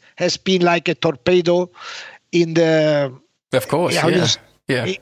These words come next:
Speaker 1: i-, i-, in the boat
Speaker 2: Yeah.
Speaker 1: of mo-, uh, Aprilia's moto G P project. So now nobody knows what is going to happen in Aprilia.
Speaker 2: Okay, m-, moving on to the last of the, of the European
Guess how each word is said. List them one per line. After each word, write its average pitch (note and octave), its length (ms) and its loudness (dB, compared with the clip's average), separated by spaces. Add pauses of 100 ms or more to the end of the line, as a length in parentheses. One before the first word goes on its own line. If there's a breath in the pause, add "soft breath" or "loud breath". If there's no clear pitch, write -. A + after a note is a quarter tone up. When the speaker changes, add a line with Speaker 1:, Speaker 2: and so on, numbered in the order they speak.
(100)
Speaker 1:
i-, G3+ 80 -4 (100)
i-, G#3 180 -4
in G3 160 4
the F#3 120 2
boat G3+ 280 2
Speaker 2:
Yeah. F#3+ 100 4
Speaker 1:
of F3+ 220 -4
mo-, F3 200 -4
uh, E3 640 0
Aprilia's F3+ 440 0
moto E3 260 -4
G D3+ 140 -4
P F#3+ 200 -2
project. D3+ 360 -4
So F3 220 0 (260 loud breath)
now F3+ 300 0
nobody F3 680 2
knows E3+ 340 -2
what D#3+ 260 -4
is D3+ 140 -4
going C#3+ 260 -4
to C#3+ 120 -8
happen C3+ 300 -6
in B2 100 -8
Aprilia. G2+ 440 -10 (1300 loud breath)
Speaker 2:
Okay, D3+ 160 2
m-, D3 320 -4
moving G#3 260 2
on E3+ 160 2
to D#3 140 0
the C3 100 2
last B2+ 460 0
of A#2+ 220 -2
the, A#2 600 0
of A2+ 140 -4
the A#2+ 120 0
European A#2+ 920 -2